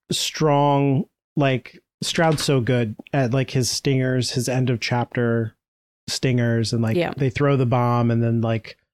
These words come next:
Speaker 1: there's just a burst of light, and you're like, "What happens? What happens?" Like, you need to turn the page and keep going.
Speaker 2: And then we're on
Speaker 1: And you
Speaker 2: chapter twenty-three.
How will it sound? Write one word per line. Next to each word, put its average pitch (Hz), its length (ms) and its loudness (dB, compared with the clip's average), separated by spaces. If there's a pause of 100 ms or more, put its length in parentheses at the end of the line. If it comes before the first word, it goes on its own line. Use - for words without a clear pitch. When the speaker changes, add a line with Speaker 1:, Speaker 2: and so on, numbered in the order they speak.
(480)
Speaker 1:
there's 127 180 0
just - 220 -2
a 120 40 0
burst 123 340 -2
of 110 100 -2
light, 123 400 -2
and 113 120 -2
you're 120 100 -4
like, 117 220 -8
"What 196 120 -4
happens? 202 420 -2
What 202 120 0
happens?" 196 400 -2
Like, 151 180 -4
you 143 100 2
need 131 220 0
to 123 60 -2
turn 131 260 -2
the 117 60 0
page 117 460 -4 (340)
and 131 100 -2
keep 123 220 -4
going. 117 400 -2 (340)
Speaker 2:
And 190 100 -2
then 208 160 -2
we're 214 120 -2
on 220 140 -4
Speaker 1:
And - 0 -
you 135 180 2
Speaker 2:
chapter 233 280 -2
twenty-three. 254 880 -6